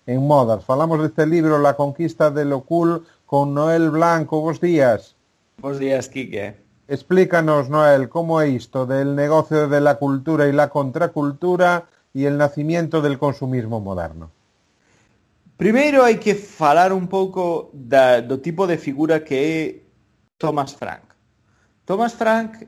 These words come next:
Speaker 2: é unha persoa a que o que máis lle gusta é sempre levar a contraria. É un xornalista, historiador. Este libro de La conquista, de La conquista de lo cool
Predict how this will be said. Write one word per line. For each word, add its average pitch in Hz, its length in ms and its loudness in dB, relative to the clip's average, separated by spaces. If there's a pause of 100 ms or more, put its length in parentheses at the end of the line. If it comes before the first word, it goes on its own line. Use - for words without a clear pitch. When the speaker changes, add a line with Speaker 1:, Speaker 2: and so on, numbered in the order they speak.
Speaker 2:
é 165 240 0
unha 165 320 -2
persoa 175 560 -2
a 131 80 0
que 127 160 -6
o - 80 -8
que 135 80 -8
máis 156 240 -6
lle 156 80 -2
gusta 165 560 -6 (240)
é - 160 -20
sempre 170 640 -4
levar 131 240 2
a 135 160 0
contraria. - 480 -14 (720)
É - 80 -14
un 117 160 -12
xornalista, 190 960 -2 (240)
historiador. 185 1040 0 (720)
Este 180 320 2
libro 196 320 0
de 143 160 4
La 131 160 0
conquista, 160 720 -4
de 131 400 -4
La 127 240 -4
conquista 131 400 -6
de 127 160 -2
lo 135 160 -4
cool - 400 -6